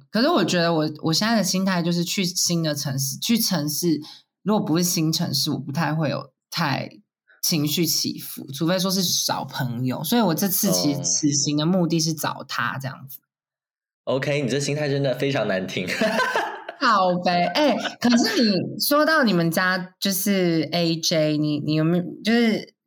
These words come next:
Speaker 1: 你上次不是跟我说他，他传了什么给你，但你没有说清楚，他到底传了什么给你？
Speaker 2: 那时候就是现在不是Chat G P T很流行嘛，然后反正我也不知道什么，他突然就问我说：“你有没有在用Chat G P T？”我就说：“哦，我有在用啊，这样子。”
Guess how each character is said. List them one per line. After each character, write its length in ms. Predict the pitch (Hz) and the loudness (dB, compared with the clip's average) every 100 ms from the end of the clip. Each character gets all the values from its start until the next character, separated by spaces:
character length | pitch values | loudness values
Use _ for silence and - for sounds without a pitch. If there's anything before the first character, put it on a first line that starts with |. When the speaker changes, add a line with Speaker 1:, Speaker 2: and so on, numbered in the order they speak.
| _ | _
Speaker 1:
你 160 | 165 | -2
上 180 | 170 240 | 2 2
次 140 | 226 190 | 2 2
不 40 | |
是 80 | 185 | 0
跟 140 | 196 | 0
我 80 | 147 | 0
说 160 | 139 160 | 0 0
他， 220 | 165 156 | 0 -2
他 180 | 170 180 | -2 -2
传 240 | - 143 | 0 -2
了 80 | 139 | -2
什 140 | - | -4
么 120 | 120 135 | -6 -6
给 160 | 131 131 | -4 -4
你， 180 | 143 135 | -4 -2
但 180 | 190 180 | 0 0
你 60 | |
没 80 | 151 | 0
有 140 | 151 120 | 0 -2
说 200 | - 131 | -4 -4
清 280 | - 117 | -6 -8
楚， 180 | 127 - - | -12 -16 -6
他 100 | 175 | -2
到 160 | 180 | -2
底 60 | 127 | -2
传 200 | - 143 | -6 -6
了 60 | 135 | -6
什 140 | 135 | -8
么 80 | - _ | -12 _
给 60 | |
你？ 100 | _ _ _ _ _ _ _ - - _ _ 165 | _ _ _ _ _ _ _ -20 -20 _ _ -2
Speaker 2:
那 40 | |
时 100 | 160 | 2
候 80 | 151 | 2
就 100 | 165 | 0
是 60 | |
现 160 | 165 165 | 0 0
在 80 | 151 | 0
不 80 | 135 | 0
是 100 | 143 | 0
Chat 260 | 147 123 | 0 -2
G 120 | - | -2
P 140 | 117 117 | -4 -4
T 160 | 120 | -4
很 160 | 113 92 | -4 -2
流 180 | 85 85 | -2 -2
行 240 | - 87 | -4 -6
嘛， 240 | 85 82 87 | -4 -4 -4
然 160 | 98 | -2
后 180 | 135 139 | -2 -2
反 140 | 107 | -4
正 100 | 95 | -2
我 100 | 139 | -2
也 40 | 101 | -2
不 60 | |
知 80 | 82 | -2
道 120 | 117 | -4
什 120 | 127 90 | -2 -4
么， 100 | 95 | -4
他 100 | 113 | -6
突 140 | 127 | -4
然 160 | 98 95 | -4 -2
就 140 | 113 | -2
问 80 | 117 | 0
我 120 | 87 | -2
说 400 | 85 101 95 95 101 | -2 0 0 0 -2
：“你 60 | |
有 120 | 113 | -2
没 80 | 98 92 | 0 0
有 120 | 87 | -2
在 120 | 110 | -2
用 180 | 107 104 | -2 -2
Chat 220 | - 98 | -4 -8
G 120 | - 92 | -8 -6
P 120 | 90 | -6
T？” 220 | - 90 | -6 -6
我 140 | 82 | -4
就 100 | 87 | -4
说 340 | 131 131 127 123 - - - | -4 -2 -2 -4 -12 -8 -4
：“哦， 80 | |
我 200 | 95 98 | -2 0
有 120 | 113 92 | 0 0
在 160 | 98 | -2
用 340 | 95 104 90 85 | -2 -4 -4 -6
啊， 180 | 67 - | -10 -10
这 80 | 101 | -8
样 140 | 87 - | -8 -10
子。” 220 | - | -16